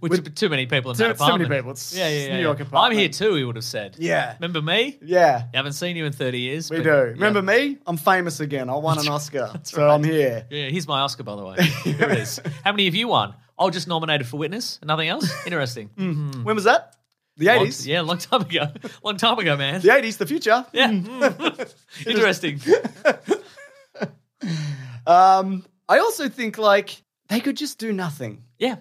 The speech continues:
Speaker 2: This
Speaker 1: for
Speaker 2: could,
Speaker 1: sure.
Speaker 2: this could be it.
Speaker 1: It's okay to have a story that ends sometimes,
Speaker 2: Mm.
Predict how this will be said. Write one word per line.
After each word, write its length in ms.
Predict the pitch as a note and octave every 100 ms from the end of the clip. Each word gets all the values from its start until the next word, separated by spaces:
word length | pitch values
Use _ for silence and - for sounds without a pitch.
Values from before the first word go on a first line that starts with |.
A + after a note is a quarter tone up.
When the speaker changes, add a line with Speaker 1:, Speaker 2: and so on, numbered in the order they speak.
| _ _ _
Speaker 2:
This 180 | - B3
Speaker 1:
for 60 | C4
Speaker 2:
could, 100 | C#4
Speaker 1:
sure. 200 | A3 -
Speaker 2:
this 180 | C#4+ -
could 160 | C#4 C4+
be 160 | D4+
it. 260 | E4+ - -
Speaker 1:
It's 140 | G#3 A#3
okay 340 | A#3 A#3 A3
to 100 | F#3+
have 140 | G3 F3+
a 40 |
story 320 | - F3+ D#3+
that 120 | C#3
ends 220 | C#3 E3 D3
sometimes, 680 | C#3+ B2 B2 G#2 G2 G2+ F3+
Speaker 2:
Mm. 240 | E3+ C3+